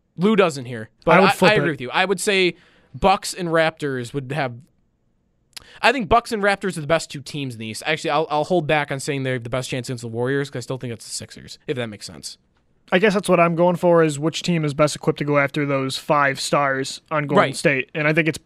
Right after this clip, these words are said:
Speaker 2: the other two. It's
Speaker 1: Like,
Speaker 2: Philly and Boston.
Speaker 1: like, I would pick the Philadelphia seventy-sixers to have a better chance than the Bucks against the Warriors, but I would pick the Bucks to beat the seventy-sixers.
Speaker 2: Well, yeah, 'cause the problem is, like, Philly beat Golden State in Golden State. They almost beat 'em in Philly, but they can't get by Boston. They struggle with Milwaukee and Toronto. So that's the thing is, like,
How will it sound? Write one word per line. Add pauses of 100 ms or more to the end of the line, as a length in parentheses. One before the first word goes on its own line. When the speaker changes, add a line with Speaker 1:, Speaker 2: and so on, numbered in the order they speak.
(140)
Speaker 2:
the
other
two.
It's
Speaker 1:
Like,
Speaker 2:
Philly
and
Boston.
Speaker 1:
like,
I
would
pick
the
Philadelphia
seventy-sixers
to
have
a
better
chance
than
the
Bucks
against
the
Warriors,
but
I
would
pick
the
Bucks
to
beat
the
seventy-sixers.
Speaker 2:
Well,
yeah,
'cause
the
problem
is,
like,
Philly
beat
Golden
State
in
Golden
State.
They
almost
beat
'em
in
Philly,
but
they
can't
get
by
Boston.
They
struggle
with
Milwaukee
and
Toronto.
So
that's
the
thing
is,
like,